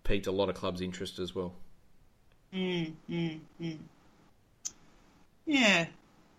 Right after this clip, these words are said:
Speaker 2: Yeah. Oh, I mean, I think, I certainly think we'd be looking at him. Yeah.
Speaker 1: Mm. So, any other tools that we wanna talk about?
Speaker 2: There's one I wanna ask Mish about, um,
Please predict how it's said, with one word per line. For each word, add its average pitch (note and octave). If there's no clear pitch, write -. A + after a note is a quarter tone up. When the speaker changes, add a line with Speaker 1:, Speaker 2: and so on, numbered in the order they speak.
Speaker 2:
Yeah. F#3
Oh, F#3+
I G#3+
mean, F#3+
I F#3
think, G#3
I F3
certainly F3
think E3+
we'd F#3
be F3
looking D#3+
at D#3+
him. F#3
Yeah. E3
Speaker 1:
Mm. F#2
So, C3
any D#3
other D#3
tools F3
that E3+
we D#3+
wanna D#3+
talk E3+
about? F#3
Speaker 2:
There's C4
one C4
I B3
wanna A3
ask G3
Mish F#3+
about, F3+
um, F3+